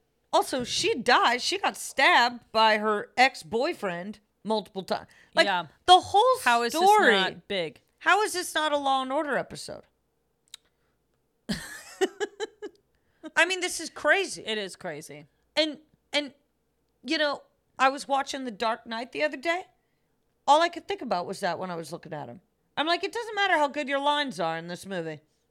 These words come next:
Speaker 1: All I could think about
Speaker 2: I'm thinking about your adoptive granddaughter.
Speaker 1: Who you had relations
Speaker 2: Who
Speaker 1: with.
Speaker 2: you had relations with. And I cannot focus on this film where Heath Ledger
Speaker 1: Yeah.
Speaker 2: commits massive murder.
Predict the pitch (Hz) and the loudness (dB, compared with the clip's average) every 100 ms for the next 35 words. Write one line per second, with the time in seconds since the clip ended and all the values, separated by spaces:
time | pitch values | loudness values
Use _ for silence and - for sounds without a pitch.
0 | _ - 311 381 403 381 - 220 196 180 | _ 4 6 6 4 0 -6 -4 -2 0
1 | 240 285 254 196 175 170 175 165 165 156 | -2 -8 -12 -10 -8 -8 -8 -10 -6 -6
2 | 165 226 220 _ 170 151 151 139 135 151 | -6 -14 -20 _ -16 -16 -14 -14 -12 -14
3 | 185 _ _ _ 170 208 185 170 165 165 | -18 _ _ _ -6 -4 -4 -6 -6 -4
4 | 165 151 156 151 165 156 190 180 180 160 | -4 -6 -10 -10 -12 -10 -10 -8 -10 -10
5 | 165 156 156 165 170 151 151 _ _ _ | -12 -14 -16 -20 -18 -16 -16 _ _ _
6 | _ _ _ _ _ - 175 175 226 185 | _ _ _ _ _ -14 -12 -12 -12 -14
7 | 156 175 165 175 - 160 156 - - 180 | -12 -14 -14 -16 -16 -18 -18 -20 -16 -14
8 | 156 147 _ _ _ 175 185 - 190 180 | -14 -18 _ _ _ -16 -14 -14 -16 -16
9 | - 165 170 170 139 143 _ _ _ _ | -12 -12 -12 -14 -18 -20 _ _ _ _
10 | _ _ _ _ _ _ _ _ - 190 | _ _ _ _ _ _ _ _ -12 -8
11 | - 185 - 180 165 175 175 175 175 160 | -6 -8 -12 -16 -14 -10 -8 -8 -10 -12
12 | 123 - _ _ _ _ _ _ _ _ | -14 -16 _ _ _ _ _ _ _ _
13 | _ _ - 175 165 - | _ _ -14 -12 -12 -14